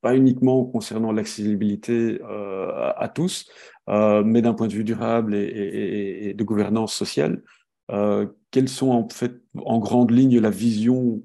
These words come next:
pour vous du centre commercial et comment il doit être en fait pour, pour être en adéquation avec aujourd'hui ?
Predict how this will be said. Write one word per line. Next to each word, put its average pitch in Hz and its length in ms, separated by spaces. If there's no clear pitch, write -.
pour 95 120
vous 120 300
du 117 100
centre 107 260
commercial 104 500
et 104 160
comment 113 260
il 107 80
doit 104 180
être - 200
en - 20
fait - 220
pour, - 260
pour 98 180
être 95 200
en 101 100
adéquation 104 460
avec 98 180
aujourd'hui ? 98 380